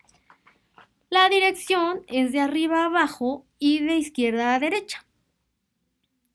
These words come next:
Existen muchos símbolos y de hecho están estandarizados por una organización internacional, pero estos son los básicos. Este ovalito que, que implica un inicio o fin del proceso.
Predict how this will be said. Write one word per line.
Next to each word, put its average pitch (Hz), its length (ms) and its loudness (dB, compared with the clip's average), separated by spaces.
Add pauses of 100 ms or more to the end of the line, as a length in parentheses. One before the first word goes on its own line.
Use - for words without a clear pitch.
(380)
Existen 415 480 0
muchos 349 280 0
símbolos 220 560 -6 (600)
y 254 200 -2
de 254 120 0
hecho 285 200 -4
están 226 280 -4
estandarizados 214 800 -4
por 220 220 -4
una 220 160 -2
organización 220 640 -4
internacional, 285 840 0 (380)
pero 285 200 0
estos 330 280 -4
son 233 180 0
los 233 160 -2
básicos. - 680 -12 (760)
Este 285 460 -4
ovalito 262 720 0
que, 240 320 -4 (100)
que 220 640 -2
implica 254 460 -4
un 269 100 2
inicio 254 420 0
o 233 60 -4
fin 262 360 -2
del 226 200 -2
proceso. 320 560 -6